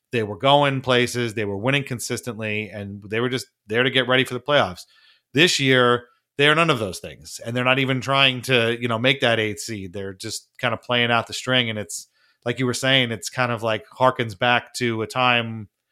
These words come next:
in our youth, uh, when this was just the way it was. But the difference between that and this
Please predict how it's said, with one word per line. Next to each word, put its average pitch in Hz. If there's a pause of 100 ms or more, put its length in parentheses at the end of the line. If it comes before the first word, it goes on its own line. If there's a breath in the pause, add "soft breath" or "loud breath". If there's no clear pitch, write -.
(340)
in 123
our 120
youth, 131 (100)
uh, 113
when 117
this 120
was 127
just 131
the 143
way 127
it 120
was. 139
But 139
the 170
difference 262
between 160
that 151
and 123
this 143